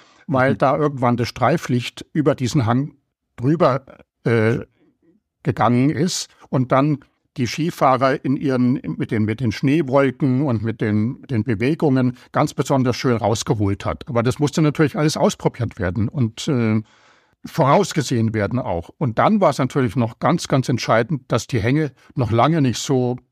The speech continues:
Speaker 1: belebt und verspurt waren
Speaker 2: Mhm.
Speaker 1: wie heute.
Speaker 2: Ja.
Speaker 1: Also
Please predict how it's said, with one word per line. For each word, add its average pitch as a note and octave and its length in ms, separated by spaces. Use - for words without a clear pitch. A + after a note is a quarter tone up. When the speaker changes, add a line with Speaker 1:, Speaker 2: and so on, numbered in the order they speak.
Speaker 1:
belebt B2+ 560
und C3+ 140
verspurt - 600
waren E2+ 360
Speaker 2:
Mhm. B2 440
Speaker 1:
wie A#2+ 80
heute. G#2 220
Speaker 2:
Ja. A2+ 160
Speaker 1:
Also D3 240